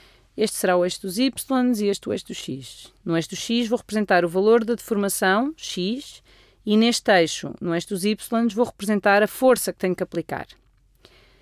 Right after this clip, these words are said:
Inicialmente, quando a mola estava, quando a mola está na sua posição inicial, qual a força que temos que aplicar para comprimir um pouco? Esta era a posição de equilíbrio, certo? Sabemos da,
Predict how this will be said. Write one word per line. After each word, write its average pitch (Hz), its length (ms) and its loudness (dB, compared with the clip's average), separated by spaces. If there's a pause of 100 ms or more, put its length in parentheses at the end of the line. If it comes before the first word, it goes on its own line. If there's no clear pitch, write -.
(460)
Inicialmente, 285 640 4
quando 247 200 4
a 247 40 6
mola 214 200 6
estava, 151 520 0 (220)
quando 196 360 2
a 196 60 2
mola 165 320 4
está 190 200 0
na 196 80 0
sua 202 120 -4
posição 180 280 -4
inicial, 190 720 2
qual 330 260 6
a 285 60 6
força 262 420 2
que - 60 -20
temos 254 180 0
que - 100 -4
aplicar 214 520 2
para 214 180 2
comprimir 208 440 2
um 202 80 0
pouco? - 380 -8 (1500)
Esta 170 360 0
era 190 260 4
a 180 40 2
posição 214 340 -2
de 208 60 2
equilíbrio, 147 340 -2
certo? 208 340 0
Sabemos 185 560 0
da, 170 400 0